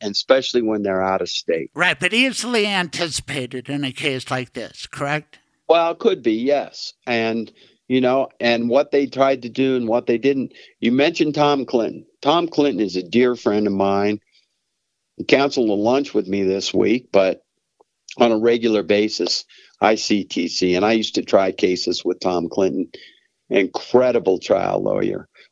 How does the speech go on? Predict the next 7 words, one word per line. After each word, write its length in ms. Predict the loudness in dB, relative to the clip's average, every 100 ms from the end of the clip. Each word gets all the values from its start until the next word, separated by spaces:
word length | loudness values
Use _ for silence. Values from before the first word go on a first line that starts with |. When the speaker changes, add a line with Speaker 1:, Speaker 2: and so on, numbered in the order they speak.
| 0
Speaker 1:
we 100 | 2
were 140 | 4 2
doing 300 | 2 2 0
a 60 |
murder 340 | 0 0 0 -2
case, 680 | -2 0 0 -2 -8 -12 _ _ _ _ _
and 440 | 2 2 2 -2